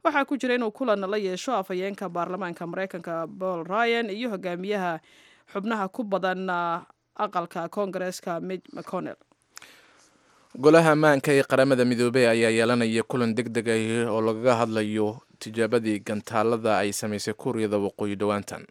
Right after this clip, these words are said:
Speaker 2: Maraykanka, Japan iyo Kuuriyada Koonfureed ayaa codsaday kulanka degdeg ahi, kaasoo la qorsheeyay inuu qabsoomo galabta xilliga magaalada New York. Kuuriyada Waqooyi ayaa gantaal hawada u riday iyadoo ay sheegtay inuu yahay nooc cusub, waxaana la tilmaamay in tijaabadaasi gantaal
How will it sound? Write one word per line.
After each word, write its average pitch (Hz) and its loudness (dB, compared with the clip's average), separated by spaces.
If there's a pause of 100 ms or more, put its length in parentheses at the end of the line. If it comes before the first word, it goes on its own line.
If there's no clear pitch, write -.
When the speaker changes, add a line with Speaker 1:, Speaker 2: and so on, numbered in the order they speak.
(460)
Speaker 2:
Maraykanka, 101 -4
Japan 110 -2
iyo 104 -2
Kuuriyada 110 -2
Koonfureed 113 0
ayaa 101 2
codsaday 110 -2 (480)
kulanka 127 0
degdeg 107 -4
ahi, 104 0
kaasoo 117 2
la 104 0
qorsheeyay 117 -2
inuu 113 0
qabsoomo 107 -4
galabta 107 -2
xilliga 101 -2
magaalada 101 -6
New 101 -2
York. 117 -2 (560)
Kuuriyada 127 2
Waqooyi 117 0
ayaa 107 4
gantaal 104 -2
hawada 113 0
u 110 0
riday 104 -4
iyadoo 110 0
ay 98 -2
sheegtay 120 -4
inuu 110 0
yahay 98 -2
nooc 110 0
cusub, 120 -8
waxaana 117 0
la 101 -4
tilmaamay 107 -2
in 120 -2
tijaabadaasi 107 -2
gantaal 113 -2